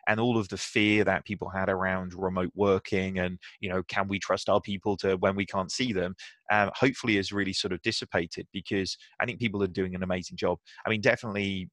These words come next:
within eleven F S, we've seen no dip in productivity in any way, shape or form. Um, but we're just allowing people to work around, uh,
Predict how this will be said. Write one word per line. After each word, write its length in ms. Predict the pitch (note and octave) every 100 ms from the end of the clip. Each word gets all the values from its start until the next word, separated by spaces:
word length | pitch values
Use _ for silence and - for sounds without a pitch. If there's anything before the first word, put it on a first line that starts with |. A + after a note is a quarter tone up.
| G2
within 240 | G2+ F#2+
eleven 260 | F#2+ F#2+ F#2
F 140 | -
S, 200 | A2+ -
we've 120 | G2+ F2+
seen 400 | - G2+ F#2+ F#2+
no 180 | G2
dip 200 | G2 F#2 -
in 100 | F2+
productivity 640 | F#2 F2+ - F2 E2+ F#2
in 80 | F#2
any 140 | F#2
way, 180 | F#2 F#2+
shape 240 | - F#2 -
or 80 | F2
form. 340 | - F#2 C#3 - - - -
Um, 320 | G2 G2 F#2+ - _ G#2+
but 300 | B2 B2 G#2 - G#2+
we're 180 | A2+
just 220 | G#2 A2 A2
allowing 400 | G2+ G#2+ A2+ G2
people 300 | G#2 G#2+ G#2
to 240 | G#2+ G2+
work 340 | F#2 G2 G2+ G#2
around, 440 | G2+ G2+ G2+ F#2+
uh, 140 | F#2+